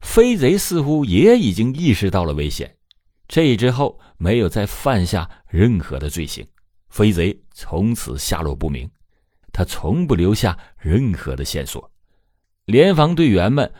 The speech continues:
拉网似的搜捕了一两年，折腾的也是精疲力尽，可是也没有一点儿的收获。但是这种情况必须得解决，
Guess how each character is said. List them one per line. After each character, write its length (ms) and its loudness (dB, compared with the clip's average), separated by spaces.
拉 320 2
网 280 0
似 180 -4
的 120 2
搜 340 0
捕 140 -2
了 120 2
一 140 -2
两 160 0
年， 260 -6
折 240 2
腾 160 2
的 180 0
也 260 -2
是 140 -4
精 200 -2
疲 140 -4
力 140 0
尽， 200 -6
可 180 0
是 260 -2
也 260 2
没 160 4
有 120 6
一 280 2
点 160 2
儿 100 0
的 100 -2
收 200 -2
获。 180 -10
但 220 6
是 260 -2
这 260 4
种 200 6
情 240 0
况 340 2
必 320 8
须 260 4
得 120 4
解 160 -6
决， 200 -12